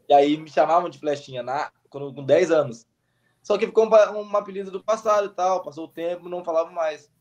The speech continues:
E aí em dois mil e dezenove, antes de eu subir pro profissional, ah, ele acabou falecendo, sabe?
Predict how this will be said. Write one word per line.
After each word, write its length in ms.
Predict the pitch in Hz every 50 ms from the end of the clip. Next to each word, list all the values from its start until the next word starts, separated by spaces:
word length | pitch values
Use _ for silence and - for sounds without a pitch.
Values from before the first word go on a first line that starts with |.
| _ _ _ _ _ _ _ _ _ _ _
E 120 | - 160 165
aí 160 | 160 165 170
em 80 | 170
dois 160 | 170 170 165 160
mil 100 | 175 175
e 20 |
dezenove, 440 | 147 175 160 143 151 165 165 143 147
antes 160 | 151 147 -
de 60 | 160
eu 40 | 156
subir 200 | - 147 143 139
pro 140 | - 147 147
profissional, 680 | 131 131 131 131 127 117 120 123 139 143 139 - - _ _ _ _ _ _ _ _ _ -
ah, 340 | 135 135 135 139 139 139 -
ele 300 | - 135 139 143 143 143
acabou 300 | 143 139 143 139 135 131
falecendo, 520 | 135 143 139 147 151 - - 139 143 139 139
sabe? 380 | - - 117 120 123 131 -